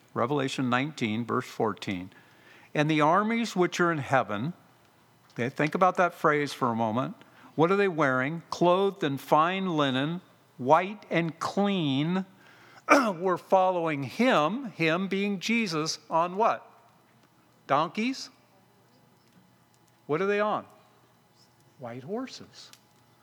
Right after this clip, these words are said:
right? Well, what's all this about? Who are these people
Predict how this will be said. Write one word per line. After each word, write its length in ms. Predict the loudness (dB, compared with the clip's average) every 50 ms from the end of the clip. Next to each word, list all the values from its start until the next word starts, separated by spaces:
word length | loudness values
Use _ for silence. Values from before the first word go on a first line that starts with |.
| _ _ _
right? 280 | -6 -6 -4 -4 -6 -10 -10 -8
Well, 100 | -8 -2
what's 260 | 0 0 0 0 0
all 200 | 0 2 2 2
this 260 | 0 -4 -6 -2 -2
about? 320 | -2 -2 -2 -4 -6 -12 -18 -20 -20 -20 _ _ _ _ _ _ _ _ -16 _
Who 240 | 2 2 4 4
are 340 | 6 6 6 8 6 4 2
these 400 | 0 -4 -6 -4 -4 -4 -4 -6 -10 -18 _ _ _ _ _
people 720 | -8 -2 -2 0 0 0 0 2 2 2 2 0 -2 -6